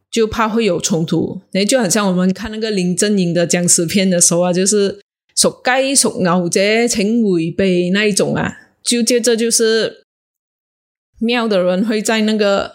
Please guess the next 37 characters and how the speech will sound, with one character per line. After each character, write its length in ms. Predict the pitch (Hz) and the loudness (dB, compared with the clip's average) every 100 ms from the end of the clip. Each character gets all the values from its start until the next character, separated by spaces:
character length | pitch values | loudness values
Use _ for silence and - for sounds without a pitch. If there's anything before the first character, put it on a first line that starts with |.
| - | -4
火 220 | 220 180 | -2 0
堆 240 | 180 185 | 0 0
上 180 | 185 214 | 0 0
面 320 | 208 208 214 - - - _ _ - | 0 0 -2 -6 -14 -20 _ _ -8
撒 480 | - - 170 165 175 | -4 -2 -2 0 0
入 240 | 262 247 | 0 2
生 240 | 220 208 | 2 2
米 320 | 196 180 175 175 | 0 0 0 0
和 180 | 185 | 0
柴 240 | 190 - 175 | -2 -4 -2
叶 240 | 202 220 | 0 0
混 300 | 226 240 226 | 0 0 0
合 160 | 196 175 | -2 -2
的 160 | 180 | -2
大 260 | 175 208 208 | 0 0 0
量 240 | 214 208 | 0 0
盐 300 | 190 165 165 | 0 0 0
粒， 340 | 180 202 - - _ _ _ _ | 2 2 0 -8 _ _ _ _
然 120 | - 220 | -4 0
后 200 | 233 240 | 0 0
随 240 | - 185 | 0 0
着 160 | 190 220 | 0 0
那 140 | 226 | 0
个 180 | 226 226 | 0 0
盐 400 | 202 180 185 190 | 0 0 0 0
的 220 | 196 180 | 0 0
融 280 | 175 180 190 | 0 -2 0
化 440 | 226 214 - - 196 - - | 0 0 -2 -10 -20 -18 -6
会 180 | 220 208 | -4 -4
降 360 | - 202 190 | -2 -2 0
温。 220 | 165 - - _ _ _ _ _ _ | 0 -2 -6 _ _ _ _ _ _
OK， 220 | - 185 | -8 -6
我 120 | 180 160 | -6 -6
妈 160 | 175 | -4
是 220 | 175 202 | -2 0
对 180 | 190 180 | 0 0
的。 260 | 175 - | -2 -6